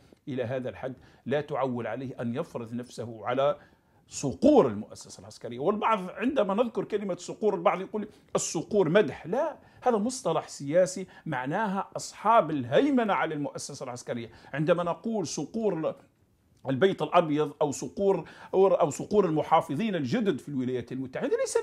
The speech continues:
نمدحهم، معناها أنهم أكثر نفوذا وأكثر هيمنة وأكثر سلطة، وأنهم لديهم مشروع يقاتلون عليه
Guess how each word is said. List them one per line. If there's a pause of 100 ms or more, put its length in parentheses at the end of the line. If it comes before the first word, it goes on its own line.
نمدحهم، (260)
معناها
أنهم (160)
أكثر
نفوذا (260)
وأكثر
هيمنة (460)
وأكثر
سلطة، (200)
وأنهم
لديهم
مشروع (340)
يقاتلون
عليه